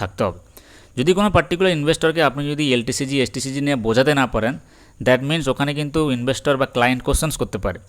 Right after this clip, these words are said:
যে আমি যদি লং টার্মে এই পার্টিকুলার ফান্ডে ইনভেস্ট করি, কত পার্সেন্ট ট্যাক্স আপনাকে দিতে হবে, বা ইন্ডিয়া যে ট্যাক্স সিস্টেম আছে, এটা তো obviously আপডেট হয়, তো এই সিস্টেম সম্বন্ধে কিন্তু আপনাকে জানতে হবে। ইনভেস্টর এবং ক্লায়েন্ট রিলেশনশিপ, কীভাবে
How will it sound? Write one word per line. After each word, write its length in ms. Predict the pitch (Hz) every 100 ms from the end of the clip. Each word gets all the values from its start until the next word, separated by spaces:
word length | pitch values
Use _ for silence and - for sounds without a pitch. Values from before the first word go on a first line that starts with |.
| _ -
যে 40 | 113 117
আমি 80 | 123
যদি 120 | 131 123 120
লং 120 | 147 156
টার্মে 280 | 160 147 156 147 -
এই 60 | 123 117
পার্টিকুলার 420 | 107 120 123 123
ফান্ডে 220 | 120 117 117 104
ইনভেস্ট 260 | 110 120 107
করি, 140 | 113 151
কত 120 | 131 156 147
পার্সেন্ট 260 | 139 139 123
ট্যাক্স 200 | 131 120 123
আপনাকে 220 | 127 127 117
দিতে 140 | 104 127
হবে, 160 | 117 113 - - - - -
বা 60 | 156 165
ইন্ডিয়া 280 | 160 170 202 196
যে 60 | 190 -
ট্যাক্স 280 | 170 175 - 156
সিস্টেম 280 | - 160 151
আছে, 120 | 143 170
এটা 100 | 131 135
তো 40 | 151
obviously 340 | 139 151 - 160
আপডেট 220 | 131 151 135
হয়, 120 | 151 - - _ _
তো 40 | - 165
এই 60 | -
সিস্টেম 260 | 147 - 196 180
সম্বন্ধে 240 | 170 170 165
কিন্তু 120 | 156
আপনাকে 200 | 135 135 110
জানতে 180 | 104 98
হবে। 100 | 87 87 _ 147
ইনভেস্টর 460 | 151 165 160 - 190
এবং 120 | 175 165 -
ক্লায়েন্ট 320 | 123 127 135 113
রিলেশনশিপ, 540 | 107 117 139 139 147 147 -
কীভাবে 280 | 135 139